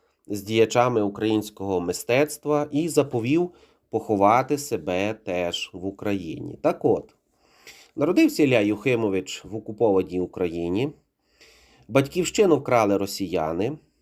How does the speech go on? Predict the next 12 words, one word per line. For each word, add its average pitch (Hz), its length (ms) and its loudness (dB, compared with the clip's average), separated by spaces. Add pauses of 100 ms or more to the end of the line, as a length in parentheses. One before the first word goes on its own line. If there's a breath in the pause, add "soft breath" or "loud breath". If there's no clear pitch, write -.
(720 soft breath)
вкрали 185 300 4
росіяни 127 600 -2
і 120 120 -4
його 123 220 -2
козацьке 113 540 -2
прізвище, 104 800 -4 (280 loud breath)
тепер 185 420 2
крадуть 147 480 0
його 139 220 0
самого, 123 800 0
присвоюючи 160 880 -2
собі 110 640 -2